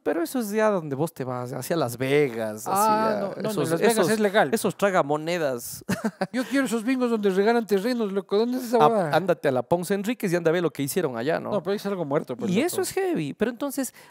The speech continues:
Speaker 1: a lo que voy es, si es que todos los asambleístas nos concentraríamos, no solamente, y, y en esta época en donde entras a los órdenes del día terribles, que entras hasta, oye, despechadísimo, a ver qué temas te están poniendo.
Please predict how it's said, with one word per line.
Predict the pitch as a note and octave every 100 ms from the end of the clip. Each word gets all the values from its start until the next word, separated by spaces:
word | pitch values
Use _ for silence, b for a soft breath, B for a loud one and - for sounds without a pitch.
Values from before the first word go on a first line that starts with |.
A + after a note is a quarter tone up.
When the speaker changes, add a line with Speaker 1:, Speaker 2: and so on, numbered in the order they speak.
| B -
Speaker 1:
a | G3+
lo | G3
que | A3+
voy | C4 B3 A3+
es, | F3+ - b b b b
si | - F#3 G3+
es | -
que | E3+ D#3 _ _
todos | - C#4+ C4 C#3
los | B2
asambleístas | B2 C#3 B2+ A#2 A2 A#2+ B2
nos | A#2
concentraríamos, | D#3 D3+ F3+ F3 G3 F3+ D3 B2+
no | D#3+
solamente, | E3+ E3+ E3+ E3 -
y, | D#3+ -
y | E3
en | D#3
esta | C#3 F3
época | F#3+ E3+ -
en | B2+
donde | A#2+ A#2+ A#2 b b b b -
entras | F#3 G3 F3 C#3 - - _ -
a | C3+
los | B2+
órdenes | F3 E3+ C#3 A#2
del | B2
día | C3+ F3+ D#3+ - _ -
terribles, | D3 D3 D3+ B2 A#2 G#2+
que | D#3+
entras | D#3 A#2+
hasta, | A2+ - G#2+ -
oye, | - C3 A#2
despechadísimo, | A#2+ - C3 D3 D3 D#3+ C#3 C3 B2+
a |
ver | C#3
qué | - D3
temas | D#3 C#3+
te | C3+
están | - C3
poniendo. | C#3 C3+ A#2+ A2+